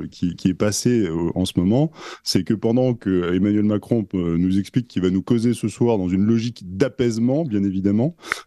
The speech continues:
on a de l'autre côté, euh, Madame Borne qui nous explique qu'il faut accélérer les réformes.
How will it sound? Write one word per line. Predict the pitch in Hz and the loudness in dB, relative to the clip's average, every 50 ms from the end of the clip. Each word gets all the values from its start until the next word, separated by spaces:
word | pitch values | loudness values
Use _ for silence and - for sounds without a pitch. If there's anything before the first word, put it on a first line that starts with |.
| _ | _
on | - 98 101 104 110 | 2 2 4 4 4
a | 120 127 127 | 4 2 2
de | 117 107 | 2 2
l'autre | 101 101 104 - - | 0 0 0 -2 -2
côté, | - 92 - - 120 135 151 160 147 113 98 | -4 -4 0 0 0 2 2 2 0 0 0
euh, | 95 90 85 | 0 0 0
Madame | 90 95 92 92 90 85 | 0 0 0 0 0 2
Borne | 87 110 123 - - 135 123 | 2 2 2 4 2 0 0
qui | - 95 | -2 -4
nous | 90 82 - | -4 -2 -4
explique | 87 - - - 139 - | -6 -2 -2 -2 -2 -2
qu'il | - - | -6 -2
faut | - 135 123 - _ - | 0 -2 -2 -2 _ -4
accélérer | 156 151 - - - - 139 127 127 123 127 | -4 -4 -2 0 0 2 2 2 2 2 0
les | 127 110 101 | 0 0 -2
réformes. | 95 92 - - 165 180 165 | -2 -2 -2 0 0 0 -2